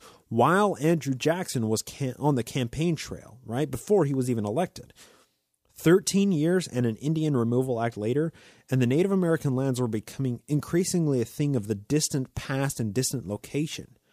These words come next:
You see, had Joe been granted this audience with Native American chiefs in the early eighteen thirties, he may have been more readily equipped to try and forge an alliance with these native tribes.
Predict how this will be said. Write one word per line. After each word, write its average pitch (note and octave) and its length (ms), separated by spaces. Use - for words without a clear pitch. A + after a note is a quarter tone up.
You E3 80
see, G3 320
had G#3 320
Joe D#3 180
been F3 220
granted C#3+ 340
this D#3 160
audience C#3+ 460
with A#2+ 100
Native B2 260
American A2+ 380
chiefs C3 320
in A#2 60
the G#2 100
early A#2 260
eighteen B2 240
thirties, C3+ 400
he A3 160
may C4 200
have G3+ 140
been F#3+ 140
more D#3+ 240
readily D3 400
equipped - 480
to D3 160
try C#3+ 240
and B2+ 160
forge C#3+ 380
an B2 60
alliance A#2+ 460
with A2 120
these G#2 140
native G#2 280
tribes. F#2 580